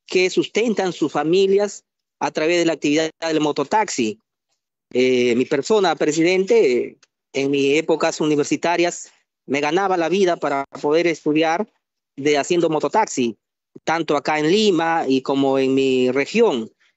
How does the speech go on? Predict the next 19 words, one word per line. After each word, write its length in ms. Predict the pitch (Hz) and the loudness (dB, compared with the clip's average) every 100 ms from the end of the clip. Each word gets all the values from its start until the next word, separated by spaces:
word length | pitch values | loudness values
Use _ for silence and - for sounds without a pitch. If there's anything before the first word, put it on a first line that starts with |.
| _ | _
tal 140 | - 190 | -4 0
manera 240 | 196 202 | 2 0
que 160 | 185 151 | -2 -4
sé, 640 | - 208 220 226 165 - _ _ - | -2 0 2 2 0 -6 _ _ -6
he 100 | 175 | -2
vivido 300 | 190 185 202 | 2 2 2
en 80 | 190 | 0
carne 280 | 185 196 180 | -2 0 0
propia 640 | - 214 208 185 180 190 _ _ _ - | 2 2 2 0 0 -2 _ _ _ -6
las 200 | 147 151 | -2 0
dificultades 680 | 151 160 160 143 180 180 - | 0 0 0 0 0 0 -2
que 80 | 147 | -2
atraviesan 800 | 156 147 196 202 156 135 127 _ _ - | -2 2 2 2 0 -4 -6 _ _ -6
nuestros 280 | 143 143 147 | -2 -2 0
hermanos 340 | 151 160 160 | 0 0 0
del 100 | 151 | 0
mototaxi. 760 | 147 143 147 220 - - 117 107 _ _ _ _ _ _ _ | 0 -2 -2 -2 -2 -2 -4 -6 _ _ _ _ _ _ _
Eh, 200 | 151 147 147 | -2 -2 -2
em, 840 | 147 151 147 139 139 131 123 123 | -4 -2 2 2 2 0 0 -4